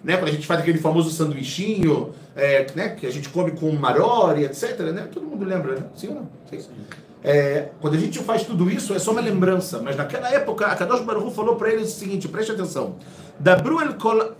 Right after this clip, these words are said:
Speaker 1: adat Israel lemor." Falem a toda a congregação de Israel. Meod me'anien, que não tá escrito Bnei Israel e nem Am Israel. Por quê? Porque a gente só se transforma povo quando?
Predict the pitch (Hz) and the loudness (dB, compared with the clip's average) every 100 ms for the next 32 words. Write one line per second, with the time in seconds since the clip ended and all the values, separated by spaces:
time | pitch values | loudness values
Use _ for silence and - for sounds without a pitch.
0 | - 147 - 160 151 233 - - 170 151 | -8 -4 2 2 4 2 0 -6 -6 -2
1 | 160 190 208 165 143 120 - - 220 240 | 2 4 4 4 2 0 -2 0 0 2
2 | 220 185 226 - 202 202 185 185 170 160 | -2 0 0 0 0 2 4 4 4 0
3 | 202 220 185 - 156 135 117 101 - - | -4 -2 -2 -2 0 0 0 -4 -14 -20
4 | - - 127 180 190 196 180 160 185 196 | -18 -6 2 4 4 2 2 2 2 0
5 | 190 214 - - - - 143 147 202 - | -2 -4 -10 -18 -14 -4 -2 2 2 2
6 | 180 196 202 160 165 165 - - - 151 | 0 0 4 4 4 2 -10 -16 -6 -2
7 | 151 147 143 160 190 185 190 226 - 147 | 0 2 0 -2 0 4 4 2 -2 -2
8 | 151 185 208 175 202 180 151 147 127 110 | 0 0 -2 0 2 2 0 0 0 0
9 | 151 - - - - 170 - 135 127 - | -2 -10 -20 -20 -4 -4 -2 -2 -2 -2
10 | - - - - - - - - - - | -8 -16 -20 -18 -18 -20 -20 -20 -20 -8
11 | 143 151 165 165 - 156 156 175 175 - | -2 -2 0 -2 -2 -4 0 2 4 4
12 | 175 160 156 139 135 147 220 | 2 2 0 -4 -2 -2 -4